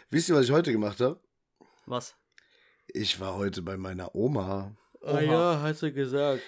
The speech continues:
Speaker 1: Und hab gegessen.
Speaker 3: Was gab's denn? Was hat der
Speaker 1: Ähm,
Speaker 3: Salvatore gemacht?
Speaker 1: Äh,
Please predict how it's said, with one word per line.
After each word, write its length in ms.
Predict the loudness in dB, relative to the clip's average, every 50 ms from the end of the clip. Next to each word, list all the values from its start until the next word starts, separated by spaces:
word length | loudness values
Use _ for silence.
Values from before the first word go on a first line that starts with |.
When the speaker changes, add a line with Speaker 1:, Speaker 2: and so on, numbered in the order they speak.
| -16 -20 _ _ _
Speaker 1:
Und 200 | -4 -2 0 0
hab 160 | -2 -4 -4
gegessen. 920 | -6 -6 0 2 2 2 2 0 -2 -2 -2 -2 0 0 -2 -2 -4 -4 -6
Speaker 3:
Was 160 | -6 -6 0
gab's 300 | 2 2 2 2 2 0
denn? 420 | 2 2 2 2 0 -4 -8 -12 -14 -20 _ _ _ -20 -12
Was 160 | -10 -2 0
hat 80 | 2 4
der 100 | 4 4
Speaker 1:
Ähm, 40 | 6
Speaker 3:
Salvatore 680 | 4 4 6 6 4 4 6 6 6 6 6 4 2
gemacht? 560 | 2 2 2 2 0 -2 -2 -6 _ -20 -20 _ _ _ -20 -16 -12
Speaker 1:
Äh, 600 | -8 -6 -4 -4 -2 -2 -2 -2 -2 -4 -2